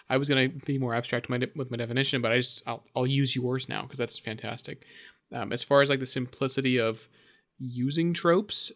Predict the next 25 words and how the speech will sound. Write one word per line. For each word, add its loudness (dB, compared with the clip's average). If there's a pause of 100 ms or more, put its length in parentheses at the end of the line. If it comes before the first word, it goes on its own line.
um, -2 (760)
and 6
I 4
feel 4
like 0 (120)
this -4
is -2
the 4 (100)
thesis 2
of -2
the 0
episode, -2
is, -4
like, -2 (460)
how 6
you 6
use 2
them 0
depends -2
on -2
the -4
sophistication -4
of -6
your 0
players. -4